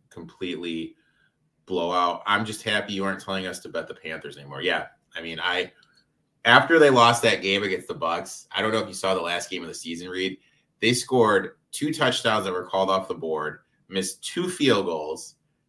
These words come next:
I had 'em plus five and a half in a straight up win. Um, yeah, I like this. I think that, I think they could move the ball. Packers struggle defending the run. I think the forty-niners could put it up on 'em. Um, my next bet,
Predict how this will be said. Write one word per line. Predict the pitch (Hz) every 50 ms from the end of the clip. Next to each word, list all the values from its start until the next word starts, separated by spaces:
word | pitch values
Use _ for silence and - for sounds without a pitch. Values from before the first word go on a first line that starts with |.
| _
I | 110 110 110
had | 113 127 117
'em | 113 98
plus | 98 - - 123 127 131 -
five | - 117 117 113
and | 110 107
a | 98
half | 104 98 92 95 92
in | 90 85
a | 85
straight | - - - 87 85 80
up | 80 82 - -
win. | 76 73 69 71 69 - _ -
Um, | 107 107 107 107 101 98 92 90 - _ _ _ _ _ _ _ _ _ -
yeah, | 131 127 123
I |
like | 120 117 107
this. | - 95 90 98
I | 101
think | 98 110 101
that, | 95 98 95 -
I | 101 104
think | 107 107
they | 101 95
could | 95 101 95 92 90 85 - _ _ _ _ _
move | 95 92 95 95 95 95 95 92 -
the | 95
ball. | 90 85 85 82 85 82 82 82 - - _ _ _ _ _ _ _
Packers | - 110 110 110 110 113 110 107 -
struggle | - - 104 95 95 95 95 92
defending | 90 85 - 82 85 85 85 82
the | 82 78
run. | 78 78 78 78
I | 69 69 90
think | 90 92 85
the | 82
forty-niners | 80 - 85 82 80 80 80 80 80 78 73 -
could | - - 80 - _
put | _ 82 80
it | 78 76
up | 73 67 - - - -
on | 85 87 87 90 90
'em. | 90 87 85 87 87 - _ _ _ _ _ _ _ _ _ -
Um, | 95 101 104 104 101 101 98 90 82 80 - _ _ _ _ _ _
my | - 101 107 110 117
next | 117 120 107 95 - -
bet, | - 98 87 80 71 - - _